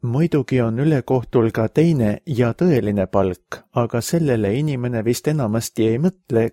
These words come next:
kui ta patu ja ülekohtu teele läheb. Patu tegelik palk nimelt on surm. Ka Peetrus ütles, nad hukkuvad oma hukatuses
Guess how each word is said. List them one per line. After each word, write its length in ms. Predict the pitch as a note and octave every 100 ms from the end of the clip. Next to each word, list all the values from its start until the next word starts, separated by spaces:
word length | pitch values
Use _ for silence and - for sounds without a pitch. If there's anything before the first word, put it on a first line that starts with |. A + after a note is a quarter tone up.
| -
kui 180 | B2
ta 160 | G#2 G2
patu 340 | - C#3 -
ja 160 | A#2+ B2+
ülekohtu 560 | C#3+ B2+ A#2+ A#2+ - C#3
teele 380 | C#3+ G#2 F2+
läheb. 340 | F2 F#2+ F2+ - _ _ _ _ _ _ _ - - - _ -
Patu 340 | D3 - G#2+
tegelik 540 | - F3 D3+ A#2+ A#2+ -
palk 440 | B2+ C3+ C3 - C3+
nimelt 460 | C3 C3+ C#3 -
on 140 | E3 D#3
surm. 460 | E3 A#2+ E2+ E2 - _ _ _ _ _ _ _ _ - - _
Ka 160 | C3+ C3
Peetrus 540 | F3 D#3+ - G#2 G2+
ütles, 560 | B2 - G#2 G#2 - - _ -
nad 280 | B2+ A#2 -
hukkuvad 600 | F#3+ _ - A#2 A2 -
oma 220 | A#2 G2
hukatuses 760 | D3+ - A#2+ - A#2 A2 -